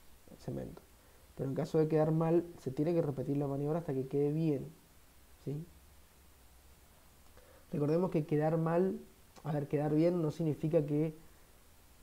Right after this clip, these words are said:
perdón, quedar bien no significa que tenga todo, todo lleno de cemento, no. Puede tener algunos huequitos, pero si están en zonas en donde realmente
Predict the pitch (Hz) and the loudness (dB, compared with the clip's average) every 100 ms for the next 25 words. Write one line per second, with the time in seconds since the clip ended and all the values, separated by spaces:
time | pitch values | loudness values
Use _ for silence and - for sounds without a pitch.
0 | - - 139 135 - - - 139 139 156 | -12 -6 -4 -6 -10 -20 -2 4 4 6
1 | 170 170 - 147 143 - 156 165 156 139 | 4 2 0 -2 -2 -2 -4 -2 -2 -2
2 | - 139 147 151 156 - - - - - | 0 0 0 0 -2 -10 -20 -20 -20 -20
3 | - - 196 208 170 175 170 165 160 143 | -12 2 6 6 6 4 4 4 2 2
4 | 165 151 135 127 123 113 - - - - | 0 0 -2 -6 -6 -8 -16 -20 -20 -20
5 | - - - 160 170 170 156 147 156 139 | -20 -20 -6 4 6 6 2 0 0 0
6 | 143 147 151 135 156 151 156 156 - - | -2 -2 -2 -2 0 -2 -2 -8 -10 -20
7 | - - - - - - - - - - | -20 -20 -20 -20 -20 -20 -20 -20 -18 -2
8 | 147 156 156 147 - 156 160 156 - 160 | 2 2 2 -2 0 0 0 -2 0 0
9 | 156 156 160 - - - - - 139 139 | 2 -2 -4 -12 -20 -20 -20 -8 -4 -2
10 | 143 147 147 139 - - - - - - | -2 0 0 -2 -8 -20 -20 -20 -20 -18
11 | - 139 139 143 147 151 160 151 135 | -6 0 2 2 0 0 0 0 0